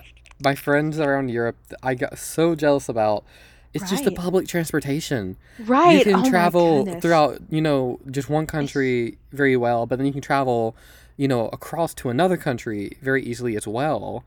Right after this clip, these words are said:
Speaker 2: It was so easy. Like, I was expecting, like, I had my passport ready. I was, like, expecting them to, like, look at my passport. And I think it has to do, I'm not really sure, like, what all goes into place with, like, the politics there, but I think it has to do with which country you're going into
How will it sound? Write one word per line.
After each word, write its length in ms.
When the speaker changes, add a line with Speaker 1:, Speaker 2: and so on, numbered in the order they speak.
Speaker 2:
It 100
was 140
so 340
easy. 440
Like, 180
I 160
was 140
expecting, 520
like, 200
I 80
had 160
my 120
passport 520
ready. 280
I 100
was, 140
like, 200
expecting 520
them 180
to, 100
like, 300
look 140
at 60
my 120
passport. 680
And 320
I 100
think 280
it 80
has 280
to 80
do, 220
I'm 100
not 160
really 200
sure, 360
like, 320
what 240
all 360
goes 160
into 160
place 340
with, 100
like, 140
the 60
politics 800
there, 240
but 100
I 100
think 180
it 100
has 160
to 80
do 140
with 180
which 180
country 320
you're 80
going 260
into 400